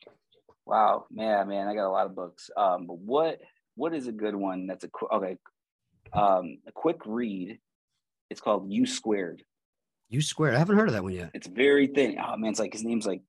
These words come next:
Speaker 1: something Pritchard. It's, uh, the little gray book, man. You can probably read it in fifteen minutes. It, it, it basically, the concept is quantum leaps, right? Like, just, just taking the big jump, right? You know what I'm saying? Not,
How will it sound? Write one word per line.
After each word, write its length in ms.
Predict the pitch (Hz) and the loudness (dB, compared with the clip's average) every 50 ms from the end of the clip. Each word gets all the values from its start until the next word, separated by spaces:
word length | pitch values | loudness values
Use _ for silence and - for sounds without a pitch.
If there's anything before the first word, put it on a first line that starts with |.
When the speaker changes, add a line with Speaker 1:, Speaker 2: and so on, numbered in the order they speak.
| _ - | _ -10
Speaker 1:
something 540 | - - - - 123 131 - - 120 107 | -10 -8 -2 0 -2 0 0 -2 -4 -4
Pritchard. 440 | - - 123 117 - - 90 85 85 - _ _ _ _ _ _ _ - | -2 -4 -4 -4 -2 -6 -6 -6 -8 -12 _ _ _ _ _ _ _ -8
It's, 280 | 90 95 - - - - | -6 -6 -6 -8 -10 -6
uh, 500 | - 98 110 101 98 90 87 85 76 - - | -2 0 2 4 4 4 4 2 0 -2 -4
the 80 | - 104 | -2 0
little 180 | 117 127 131 | 4 4 4
gray 180 | 123 127 123 117 | 4 2 0 -2
book, 300 | 107 101 113 117 110 - | 0 2 0 0 0 -2
man. 360 | 110 110 110 110 110 107 - _ _ _ _ _ _ _ _ _ _ | -4 -6 -4 -4 -6 -8 -10 _ _ _ _ _ _ _ _ _ _
You 100 | 120 107 | -16 -16
can 80 | - | -4
probably 160 | - 120 101 101 | -2 0 0 0
read 180 | 107 107 104 | 0 0 0
it 80 | 104 82 | -2 -4
in 120 | 90 92 | -4 -6
fifteen 460 | - 113 107 107 - - 113 110 104 | -6 -6 -6 -6 -4 -2 -2 0 0
minutes. 440 | 104 104 104 104 101 - - - - _ _ _ _ _ _ _ | 0 0 0 -2 -4 -6 -10 -16 -16 _ _ _ _ _ _ _
It, 160 | - 104 107 - - | -4 -4 -4 -4 -4
it, 200 | - - - - - | -10 -12 -12 -16 -12
it 180 | - 110 110 98 | -10 -8 -4 2
basically, 320 | 110 139 147 143 - 131 113 | 4 4 4 6 6 4 6
the 140 | 107 104 98 - - | 6 4 0 -2 -2
concept 380 | - 120 113 107 - 101 90 92 | 0 0 0 2 0 -2 -2 -4
is 100 | 90 - | -8 -8
quantum 400 | - - 113 110 104 - 98 90 | -2 0 0 0 0 -2 -6 -6
leaps, 520 | 92 95 95 87 - - - - - - _ _ _ _ _ _ _ _ _ _ _ _ _ _ _ _ _ _ | -4 -6 -8 -8 -12 -16 -16 -16 -16 -18 _ _ _ _ _ _ _ _ _ _ _ _ _ _ _ _ _ _
right? 440 | 82 76 98 95 98 101 104 95 - | -16 -8 -2 0 2 2 2 2 0
Like, 240 | 98 101 92 - - | 0 -2 -2 -2 -4
just, 400 | - 123 120 - - - - _ _ _ _ _ _ _ _ _ _ _ _ _ _ _ _ _ _ _ _ _ _ _ _ 117 - - | 0 0 0 0 -2 -8 -12 _ _ _ _ _ _ _ _ _ _ _ _ _ _ _ _ _ _ _ _ _ _ _ _ -18 -12 -6
just 300 | 120 117 101 - - - _ _ _ _ _ _ | -6 -6 -6 -8 -14 -16 _ _ _ _ _ _
taking 240 | - 143 135 135 117 | 0 0 2 2 0
the 60 | 104 | 0
big 240 | 95 113 110 95 90 | 0 -2 -2 -2 -2
jump, 280 | - 95 85 87 - _ _ _ _ _ _ _ _ _ | -6 -6 -6 -8 -14 _ _ _ _ _ _ _ _ _
right? 240 | - 98 101 95 - - | -8 -6 -6 -6 -8 -6
You 100 | - 110 | -4 -2
know 80 | 104 101 | 0 0
what 100 | 101 98 | 0 0
I'm 120 | 95 95 | -2 0
saying? 400 | - 107 104 104 101 104 104 101 | 0 2 2 2 2 0 -2 0
Not, 200 | 107 110 110 110 | 0 -2 -2 -2